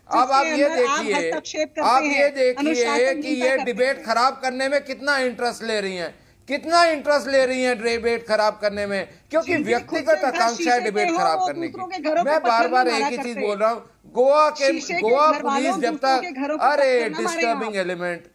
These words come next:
Speaker 2: शीशे
Speaker 1: डिस्टर्बिंग
Speaker 2: के
Speaker 1: element
Speaker 2: घर
Speaker 1: मत बनिए
Speaker 2: वालों,
Speaker 1: बहन मेरी,
Speaker 2: अनुशासनहीन
Speaker 1: disturbing
Speaker 2: प्रवक्ताओं,
Speaker 1: element मत बनिए,
Speaker 2: दूसरों के घरों
Speaker 1: disturbing
Speaker 2: पे
Speaker 1: एलिमेंट
Speaker 2: पत्थर ना
Speaker 1: मत
Speaker 2: मारें।
Speaker 1: बनिए।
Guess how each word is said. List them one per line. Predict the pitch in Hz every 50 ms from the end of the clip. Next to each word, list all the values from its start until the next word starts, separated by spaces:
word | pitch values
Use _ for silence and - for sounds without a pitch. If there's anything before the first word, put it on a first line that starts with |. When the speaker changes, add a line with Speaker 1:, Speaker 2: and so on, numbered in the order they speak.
| _ -
Speaker 2:
शीशे | - - 214
Speaker 1:
डिस्टर्बिंग | 262 320 320 285 269 269 262 - - 269
Speaker 2:
के | 262
Speaker 1:
element | 247 247 247 277 269 262
Speaker 2:
घर | 294 285 302 311
Speaker 1:
मत | -
बनिए | 294 285 269 262 269 202
Speaker 2:
वालों, | 185
Speaker 1:
बहन | 190 185 180 185 190 185
मेरी, | 185 190 196 226
Speaker 2:
अनुशासनहीन | 240 277 277 277 - 320 302 285 294
Speaker 1:
disturbing | - 277 302 277 254 254 277 269 262
Speaker 2:
प्रवक्ताओं, | 247 233 240 254 254
Speaker 1:
element | 262 294 233
मत | 247 233
बनिए, | 185 175 185 165 156 156 151 156
Speaker 2:
दूसरों | 160 294 - - 370 359
के | 311 349 359 349
घरों | 311 208 233
Speaker 1:
disturbing | 277 269 247 247 240 262 254 254
Speaker 2:
पे | 254
Speaker 1:
एलिमेंट | 247 247 247 247 269
Speaker 2:
पत्थर | 254 247
ना | 330 392
Speaker 1:
मत | - 247
Speaker 2:
मारें। | 403 381 381 349 330 269
Speaker 1:
बनिए। | 226 226 220 196